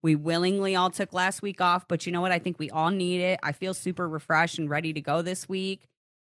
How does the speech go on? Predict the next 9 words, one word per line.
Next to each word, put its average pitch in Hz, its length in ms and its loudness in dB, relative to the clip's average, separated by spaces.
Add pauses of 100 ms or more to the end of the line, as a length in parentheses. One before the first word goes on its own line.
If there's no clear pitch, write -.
(100)
And, 156 380 4
um, 151 320 0
I'm 190 160 2
excited 175 480 0
to 175 60 -8
talk 175 240 0
about 160 200 -2
Survivor, 156 540 0
but 160 320 2